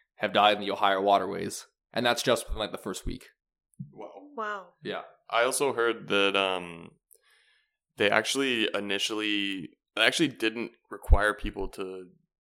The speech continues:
Speaker 2: evacuate, which kind of amazed me because of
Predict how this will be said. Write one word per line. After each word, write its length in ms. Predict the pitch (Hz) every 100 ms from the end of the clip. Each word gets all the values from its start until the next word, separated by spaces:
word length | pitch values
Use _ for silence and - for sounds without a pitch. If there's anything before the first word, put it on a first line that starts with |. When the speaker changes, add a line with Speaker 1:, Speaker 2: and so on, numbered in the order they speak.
| _ _
Speaker 2:
evacuate, 600 | 98 92 90 - 90 78 - _ _ _ _ _ _ _ -
which 240 | 107 -
kind 160 | - 123
of 80 | 113
amazed 400 | 104 101 113 117
me 160 | 131
because 300 | 131 113 110
of 80 | 104